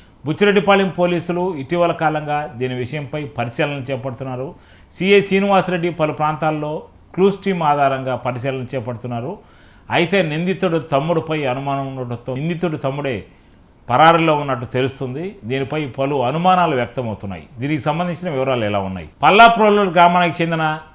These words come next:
సోము పిచ్చిరెడ్డికి ఇద్దరు కుమారులు ఉన్నారు. పిచ్చిరెడ్డి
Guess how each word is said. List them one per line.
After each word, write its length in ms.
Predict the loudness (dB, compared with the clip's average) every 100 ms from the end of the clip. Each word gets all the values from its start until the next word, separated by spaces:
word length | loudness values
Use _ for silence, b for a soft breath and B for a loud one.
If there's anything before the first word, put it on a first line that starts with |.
| -10 0
సోము 220 | 0 0
పిచ్చిరెడ్డికి 840 | -2 -4 -2 -2 -2 -2 -4 -4 -6
ఇద్దరు 280 | -8 -4 -4
కుమారులు 380 | -4 -2 0 -2
ఉన్నారు. 360 | -6 -8 -10 -12 -20 _ b b b b b -6 -4
పిచ్చిరెడ్డి 680 | 0 2 4 2 -2 -4